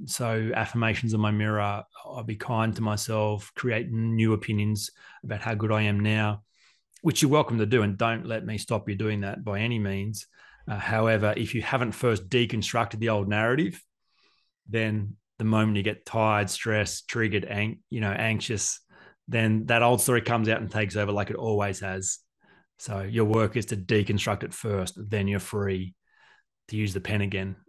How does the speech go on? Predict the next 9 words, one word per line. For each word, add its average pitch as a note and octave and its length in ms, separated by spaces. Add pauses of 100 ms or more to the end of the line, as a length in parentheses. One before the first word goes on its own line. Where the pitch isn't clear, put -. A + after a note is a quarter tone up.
(180)
and F#2+ 320 (240)
align A2+ 360
yourself G#2 380
to G#2+ 140
a - 20
beautiful G2 420
and F#2+ 100
compelling G2+ 520
narrative G2 500